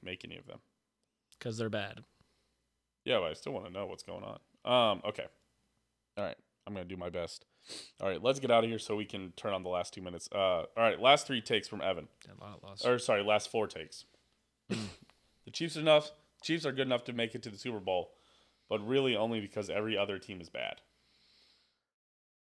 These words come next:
Speaker 2: I s-, once again,
Speaker 1: I get
Speaker 2: down offensive year, guys.
Speaker 1: Yeah. But
Speaker 2: Um,
Speaker 1: uh, A, B, T, what?
Speaker 2: s-, uh, I d-, I disagree with the take slightly.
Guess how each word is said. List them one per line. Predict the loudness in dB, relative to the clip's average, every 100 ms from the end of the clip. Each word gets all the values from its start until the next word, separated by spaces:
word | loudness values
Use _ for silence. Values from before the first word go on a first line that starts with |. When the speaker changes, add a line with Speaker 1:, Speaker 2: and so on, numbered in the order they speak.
| _
Speaker 2:
I | 10 10
s-, | 10 10
once | 10 10
again, | 10 10 8 0 -16 -20 -12 -4
Speaker 1:
I |
get | 4
Speaker 2:
down | 8 10 12
offensive | 12 10 8 6
year, | 2 2
guys. | 0 0 -2 -4 _ _ _ _ _ _ _ _ _ _ _ _ _
Speaker 1:
Yeah. | -4 -4 -6 _ _ _ _ _ _ -8
But | 2 2
Speaker 2:
Um, | 2 -2 -4 -6 -8 -14 _ _ _ _ _ _ _ _ _ _
Speaker 1:
uh, | 2 6 6 6 6 6 4 0 -12 -20 -2
A, | 4 4 4 0 -6 -8
B, | -8
T, | -6 -8 -8 -10 _ _
what? | 0 4
Speaker 2:
s-, | 6 6 2
uh, | -2 -6
I | -2 0
d-, | 0
I | 2 2
disagree | 2 0 0 -4
with | -6
the | -8
take | -8 -8 -8 _
slightly. | -14 -12 -12 -14